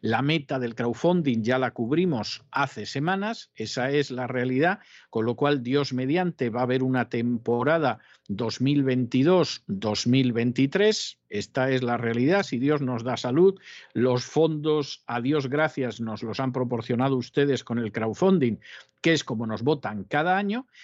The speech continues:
pero en estos momentos estamos en el ciento treinta y uno por ciento del crowdfunding, y si alguien quiere apoyar el esfuerzo que hace La Voz por defender la causa de la verdad y de la libertad,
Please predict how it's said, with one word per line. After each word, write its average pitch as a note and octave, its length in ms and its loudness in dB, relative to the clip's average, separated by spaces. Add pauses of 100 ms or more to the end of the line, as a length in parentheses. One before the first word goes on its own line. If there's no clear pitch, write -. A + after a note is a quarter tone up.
(200)
pero A#3+ 480 4
en D3 240 -2
estos F#3 400 -6
momentos E3+ 800 -2
estamos E3+ 960 -4
en A#2 160 -4
el A2+ 140 -2
ciento E3 500 -2
treinta A2+ 340 -2
y B2 80 2
uno C#3 240 2
por A#2 220 0
ciento D#3+ 360 2
del A#2 140 -2
crowdfunding, F3+ 640 2 (300)
y D#3 140 4
si D#3 260 4
alguien A3+ 360 0
quiere F3 240 0
apoyar C#3+ 540 0
el B2+ 140 -4
esfuerzo C#3+ 800 0
que C3 100 0
hace B2+ 220 -2
La B2 100 0
Voz E3 260 2 (320)
por B2 200 2
defender B2 440 0
la C3 200 -2
causa D#3 460 0
de A2 100 -6
la A#2+ 100 0
verdad C3+ 280 0
y C#3+ 60 2
de A2+ 120 -4
la A2 100 -4
libertad, C#3 540 0